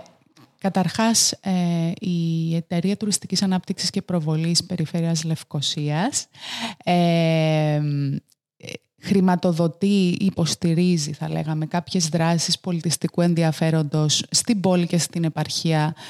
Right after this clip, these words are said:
Λευκοσίας, αλλά διοργανώνει και ίδια κάποιες, ε, ε, δράσεις, κάποιες εκδηλώσεις. Ε, να αναφέρω έτσι με-, μερικές από <laughs> αυτές τι-, τις προσεχείς μας δράσεις.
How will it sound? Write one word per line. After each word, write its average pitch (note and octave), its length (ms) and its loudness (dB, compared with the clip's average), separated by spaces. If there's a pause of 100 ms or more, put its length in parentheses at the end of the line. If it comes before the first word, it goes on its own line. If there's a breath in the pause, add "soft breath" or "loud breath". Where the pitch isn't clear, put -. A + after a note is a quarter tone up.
(200 loud breath)
Λευκοσίας, F3+ 760 2
αλλά A3 200 2
διοργανώνει A3+ 520 2
και A#3 280 2
ίδια F#3+ 260 4
κάποιες, D#3 680 0 (500 loud breath)
ε, D#3+ 220 2
ε, D#3 380 0 (680)
δράσεις, D#3+ 580 2
κάποιες E3 380 0
εκδηλώσεις. D3+ 880 0 (560 loud breath)
Ε, F3+ 720 4
να G3 140 4
αναφέρω G3 460 4
έτσι A3 240 2
με-, G#3+ 240 4
μερικές F#3+ 560 2
από E3 520 0 (160)
<laughs> - 320 -14
αυτές F#3+ 500 2
τι-, - 200 -4
τις - 180 0
προσεχείς F#3 460 2
μας E3 220 2
δράσεις. G3 800 2